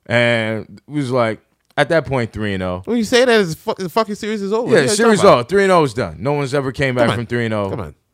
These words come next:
Speaker 1: in the playoffs.
Speaker 2: Come on.
Speaker 1: You know what I'm saying?
Speaker 2: Come on, cut the shit, man.
Speaker 1: So,
Speaker 2: All right,
Speaker 1: Nick Nurse, credit to him.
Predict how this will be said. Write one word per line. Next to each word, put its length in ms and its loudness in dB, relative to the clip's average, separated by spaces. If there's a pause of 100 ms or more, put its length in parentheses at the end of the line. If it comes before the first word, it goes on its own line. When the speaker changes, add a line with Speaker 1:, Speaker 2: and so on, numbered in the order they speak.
Speaker 1:
in 60 -8
the 60 -6
playoffs. 380 -6
Speaker 2:
Come 120 -8
on. 120 -14 (600)
Speaker 1:
You 100 -6
know 60 -2
what 60 -2
I'm 60 -8
saying? 380 -6
Speaker 2:
Come 120 -14
on, 80 -12
cut 180 -10
the 80 -8
shit, 240 -12
man. 80 -16
Speaker 1:
So, 140 2
Speaker 2:
All 320 2 (420)
right, 200 -20
Speaker 1:
Nick 240 -2
Nurse, 360 0
credit 300 -2
to 120 -2
him. 240 -4